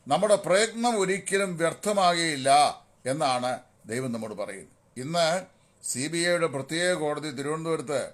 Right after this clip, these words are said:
പതിനെട്ട് വർഷം മുമ്പ് കോട്ടയത്ത് പയസ് ടെൻത് കോൺവെന്റിൽ പഠിച്ച അഭയ എന്ന് പറയുന്ന പെൺകുട്ടി കൊല്ലപ്പെട്ടവളായി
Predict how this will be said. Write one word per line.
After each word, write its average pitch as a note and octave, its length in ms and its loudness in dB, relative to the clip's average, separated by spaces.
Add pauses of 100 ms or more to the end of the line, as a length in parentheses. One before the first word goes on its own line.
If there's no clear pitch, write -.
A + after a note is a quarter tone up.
പതിനെട്ട് D#3+ 360 -4
വർഷം E3 360 -2
മുമ്പ് C#3+ 360 -2 (520)
കോട്ടയത്ത് D#3 480 0
പയസ് D#3+ 460 2 (180)
ടെൻത് D#3+ 460 0
കോൺവെന്റിൽ E3 540 -2
പഠിച്ച C#3+ 340 -4 (480)
അഭയ D3 340 2 (140)
എന്ന് D#3+ 120 -2
പറയുന്ന D3 260 -2
പെൺകുട്ടി C#3+ 640 -6 (280)
കൊല്ലപ്പെട്ടവളായി D#3 840 0